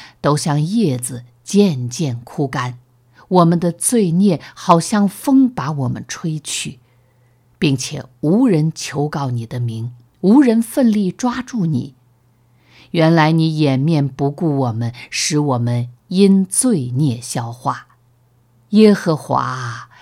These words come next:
现在你仍是我们的父。我们是泥，你是窑匠，我们都是你手的工作。耶和华啊，求你不要大发震怒，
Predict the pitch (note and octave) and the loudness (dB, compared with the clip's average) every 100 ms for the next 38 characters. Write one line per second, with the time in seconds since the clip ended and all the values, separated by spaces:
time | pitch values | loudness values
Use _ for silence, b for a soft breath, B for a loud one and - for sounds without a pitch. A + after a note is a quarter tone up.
0 | B B - - A3 F#3+ G3+ F3 D#3+ B | B B -10 2 4 6 4 0 -2 B
1 | G3 G3 F#3+ A3+ C4+ - C#4+ F3 E3 B2+ | 4 4 6 6 4 2 0 0 0 2
2 | B2+ F3+ - - G#3+ A#2 - _ _ _ | 0 -2 -4 -4 -4 -6 -12 _ _ _
3 | _ _ _ _ _ - F3 E3+ A3 - | _ _ _ _ _ 0 4 4 2 2
4 | C4 F3 D#3 D#3 F3+ A#3+ B B B E3+ | 2 2 4 4 2 0 B B B -2
5 | C#3+ - C#3+ B2 C3+ C3 F3 C4 G3 B2 | -2 -2 -6 -6 -6 -6 -6 -4 -4 -6
6 | b b b b b - D#3 C#3 B2 B2 | b b b b b -2 2 2 2 -2
7 | B2+ - - G#3 B3 B3+ G3+ D#3 C#3+ C#3+ | -6 -6 0 2 2 -2 -2 -2 0 0
8 | E3 - D#3+ B2+ - B2 C#3 B2 B2 C#3+ | -2 -4 -6 -8 -12 -14 -10 -8 -6 -6
9 | A2+ - _ _ _ _ _ _ _ _ | -8 -14 _ _ _ _ _ _ _ _
10 | _ _ F3 E3+ E3+ - C#3 C3+ B2+ A#2+ | _ _ 0 2 2 0 -4 -4 -8 -8
11 | A#2+ A#2+ A2+ - B B B B - - | -8 -10 -12 -18 B B B B -8 -2
12 | E3 E3 C3 B2 C3+ F#3 A#3 E3 C3+ - | 2 2 0 -4 -2 0 2 -2 -4 -2
13 | F3 C3 B2 E3+ C3+ C3+ - D#3+ B2 C#3+ | -2 -4 -10 -8 -8 -6 -4 -2 -2 -2
14 | C#3+ | -2